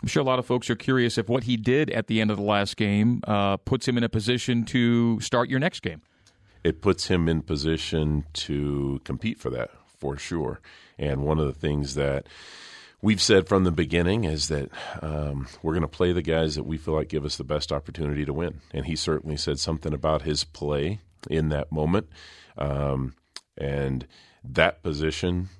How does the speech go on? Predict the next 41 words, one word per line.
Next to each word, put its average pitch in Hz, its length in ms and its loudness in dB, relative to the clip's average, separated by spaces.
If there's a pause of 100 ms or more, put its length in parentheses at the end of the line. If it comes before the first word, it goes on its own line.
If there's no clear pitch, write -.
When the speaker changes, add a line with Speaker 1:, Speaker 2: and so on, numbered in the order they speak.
(320)
Speaker 2:
uh, 69 220 -2
just 82 260 0
like 78 160 2
our 76 100 4
left 76 240 0
guard 78 300 2
position 80 400 0
where 87 100 0
we 69 120 -2
played 73 280 -2
two 87 140 -4
guys 76 320 2
the 78 100 2
other 78 180 2
night, 78 320 2
and 67 140 -6
just 73 240 -4
like, 73 280 -2 (320)
um, 65 440 -6 (320)
our 71 240 0
F 78 220 -2
receiver 78 460 -2
position 82 500 -4
when 78 140 -2
we're 67 100 -2
playing 73 300 -4
with 73 100 -4
eleven 73 340 -4
personnel, 76 640 -4
we 71 160 -6
could 65 180 -8
use 73 200 -2
a 73 40 -2
number 78 200 0
of 69 60 0
different 76 260 -2
people 78 240 -4
there. 80 200 0 (440)
Each 85 180 -2
of 85 80 0
those 78 340 0